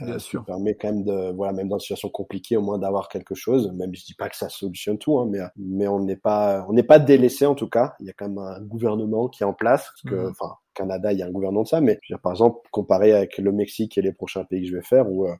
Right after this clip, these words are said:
Speaker 1: bah là, il y a de la corruption, euh, que ce soit le gouvernement à grande échelle et même dans le quotidien. Donc, euh,
Speaker 2: Mhm.
Speaker 1: on a la chance d'avoir quand même un système en place.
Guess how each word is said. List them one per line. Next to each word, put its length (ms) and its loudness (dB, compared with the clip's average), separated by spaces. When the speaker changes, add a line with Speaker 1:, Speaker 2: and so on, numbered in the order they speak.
Speaker 1:
bah 100 -10
là, 160 -4
il 140 0
y 80 -4
a 60 -6
de 40 -6
la 80 -4
corruption, 680 0
euh, 380 -6
que 120 -20
ce 100 -14
soit 100 -6
le 40 -8
gouvernement 380 -2
à 80 -4
grande 260 -4
échelle 480 4
et 120 2
même 180 0
dans 120 -2
le 60 -6
quotidien. 520 2
Donc, 240 -2
euh, 100 0
Speaker 2:
Mhm. 240 -14
Speaker 1:
on 120 -2
a 100 6
la 80 8
chance 180 4
d'avoir 220 8
quand 80 0
même 80 0
un 80 -2
système 400 -6
en 80 -6
place. 500 -2